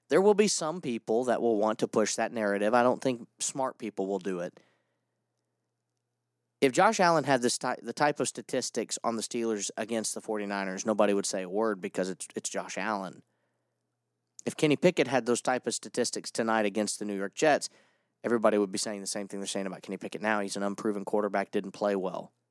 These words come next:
Allen will bounce back. But one thing that is starting to concern me, and I would, I would submit to you that I think we're looking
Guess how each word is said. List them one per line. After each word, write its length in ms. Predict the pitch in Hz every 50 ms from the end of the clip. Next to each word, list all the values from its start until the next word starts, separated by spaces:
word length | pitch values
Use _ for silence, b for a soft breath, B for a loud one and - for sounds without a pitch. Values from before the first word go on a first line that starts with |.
| _ _ _ _ _ _ _ _ _ _ _ _ _ _ _ - -
Allen 340 | 120 127 143 156 156 147
will 120 | 143 147 135
bounce 340 | 110 120 117 120 113 - -
back. 460 | - 104 95 90 80 - _ - _ _ _ _ _ _ _ _ _ _ _ _ _ _ _ _ _ _ _ _ _ _ _ _ _ _ _ _ _ _ _ _ -
But 120 | - -
one 280 | - 117 123 139 156 151
thing 240 | - 156 139 135 127
that 100 | 120 120
is 140 | 123 117
starting 360 | - - 135 120 117 113 113 107
to 40 | 104
concern 540 | - - 107 98 - 110 101 101 98 92 90
me, 220 | - - - - _ _ _ _ _ _ _ _ _ _ _ _ _ _ _ _ _ _ _ _ _ _ _ _ _ _ _ _ _ _ _ _ _ _ _ _ _ _ _ _ _ -
and 120 | - 104 110
I 180 | 104 110 135
would, 300 | 147 143 139 120 110 104 - _ _ _ -
I 120 | 117 127
would 160 | 135 143 -
submit 500 | - - 127 117 113 120 127 127 - _ -
to 100 | - -
you 440 | 104 92 92 90 87 87 95 101 - - _ _ _ _ _ _ _ _ -
that 160 | 104 101 98
I 260 | 98 104 123 139 143
think 720 | - - - 170 147 117 107 110 - - - - - _ _ _ _ _ _ _ _ _ _ _ _ _ _ _ _ _ _ _ _ _ _ _ _ _ _ _ _ _ -
we're 260 | - 113 120 127 127
looking 580 | 127 123 127 120 - - 123 113 110 110 107